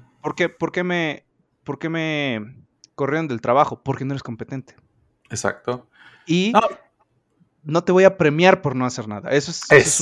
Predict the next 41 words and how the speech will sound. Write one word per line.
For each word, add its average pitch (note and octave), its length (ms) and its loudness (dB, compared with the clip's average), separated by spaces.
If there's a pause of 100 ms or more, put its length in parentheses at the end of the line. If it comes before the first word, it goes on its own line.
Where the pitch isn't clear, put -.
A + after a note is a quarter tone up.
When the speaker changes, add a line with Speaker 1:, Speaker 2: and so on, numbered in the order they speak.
Speaker 1:
un G2 60 4
error. A2 120 -6
Speaker 2:
Exactamente. G2+ 680 -6
No, B3 220 -4
eh, - 240 -6
y D#3 200 4
es C#3 140 8
que - 300 0
este C#3 240 -2
es, - 120 -8
es, - 360 -10
este D#3 200 -6
es - 100 -6
una, G#3 300 -2 (100)
esto E3 180 -12
es G#3 60 -4
algo A3+ 200 -8
que, - 160 -10
que - 80 -8
mencionas, E3+ 360 -6
es - 80 -12
algo B3 160 -8
bien A3+ 160 -6
importante, - 580 -10
y, C3 240 -14
y C3 60 -6
lo C3 180 -4
podemos D3+ 240 0
abordar B2 260 2
desde C#3 140 -4
dos B2 220 -4
puntos. - 380 -20
Uno, C3+ 340 -2 (1700)
la C3 100 0
formación. A2+ 600 0 (680)
Si - 180 -14
tú G3 160 -2
no D4 120 0
formas F#3 440 6
personas B2 480 2
competentes, A#2+ 1300 0